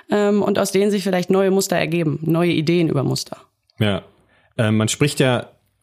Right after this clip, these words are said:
Speaker 2: von, also man sagt ja quasi die Statistik
Speaker 1: Mhm.
Speaker 2: als, als Disziplin,
Speaker 1: Ja.
Speaker 2: aber man spricht auch von einer Statistik,
Speaker 1: Ja.
Speaker 2: also die Statistik im Sinne von,
Speaker 1: Mhm.
Speaker 2: äh, eine statistische Untersuchung
Speaker 1: Mhm.
Speaker 2: oder sowas.
Speaker 1: Ja.
Speaker 2: Ähm, kannst du uns erklären, aus welchen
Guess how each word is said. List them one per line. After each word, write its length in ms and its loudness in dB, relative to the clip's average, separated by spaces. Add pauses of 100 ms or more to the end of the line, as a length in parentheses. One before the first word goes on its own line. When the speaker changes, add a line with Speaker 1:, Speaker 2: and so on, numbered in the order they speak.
(140)
Speaker 2:
von, 600 0 (260)
also 340 -4
man 120 2
sagt 200 -2
ja 40 -2
quasi 300 -2
die 200 -2
Statistik 600 -2
Speaker 1:
Mhm. 120 4
Speaker 2:
als, 380 0
als 400 -4
Disziplin, 640 0 (180)
Speaker 1:
Ja. 200 0
Speaker 2:
aber 200 0
man 140 2
spricht 420 -4
auch 120 -2
von 260 0
einer 380 0
Statistik, 600 -2
Speaker 1:
Ja. 100 4
Speaker 2:
also 280 0 (100)
die 120 0
Statistik 520 -2
im 120 -2
Sinne 180 0
von, 360 2
Speaker 1:
Mhm. 40 0
Speaker 2:
äh, 580 -4
eine 360 -2
statistische 560 -4
Untersuchung 640 0
Speaker 1:
Mhm. 60 2
Speaker 2:
oder 120 2
sowas. 320 -2 (140)
Speaker 1:
Ja. 120 -2 (400)
Speaker 2:
Ähm, 220 0
kannst 260 -2
du 60 -2
uns 140 -2
erklären, 600 0 (100)
aus 300 -2
welchen 500 0